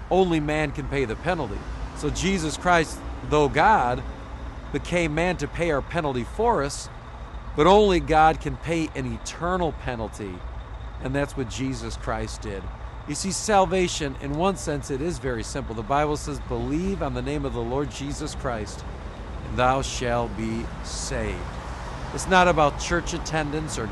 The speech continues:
good works or God weighing your good and bad, and that's really what most people believe. And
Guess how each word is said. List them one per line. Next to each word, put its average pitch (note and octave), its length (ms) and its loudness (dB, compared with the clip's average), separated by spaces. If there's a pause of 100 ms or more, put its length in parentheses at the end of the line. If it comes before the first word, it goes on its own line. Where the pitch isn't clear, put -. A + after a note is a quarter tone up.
good D#3+ 160 4
works D#3 560 6
or A2+ 160 -2 (340)
God D#3 360 6 (280)
weighing E3 400 8
your D#3 140 4
good D#3 220 2
and D3+ 100 -2
bad, D#3+ 180 6
and G#3+ 80 0
that's A#3+ 220 4
really E3 260 4
what C#3+ 300 2
most C3+ 320 2
people B2 240 -2
believe. B2 460 0
And A2+ 100 -2